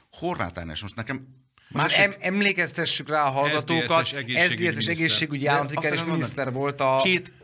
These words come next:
Speaker 1: másik kerületi polgármesterként éltem meg két élményt Horvá-,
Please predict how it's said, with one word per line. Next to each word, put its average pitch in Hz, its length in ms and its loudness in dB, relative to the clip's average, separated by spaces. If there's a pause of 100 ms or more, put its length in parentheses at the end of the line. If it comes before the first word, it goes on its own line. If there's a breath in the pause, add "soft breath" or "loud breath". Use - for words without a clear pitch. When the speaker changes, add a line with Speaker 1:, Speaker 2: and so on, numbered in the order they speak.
(120)
Speaker 1:
másik 175 320 2
kerületi 113 200 -10
polgármesterként 107 840 -4
éltem 104 300 -6
meg 101 160 -8
két 127 300 -2
élményt 80 380 -6
Horvá-, 65 400 -14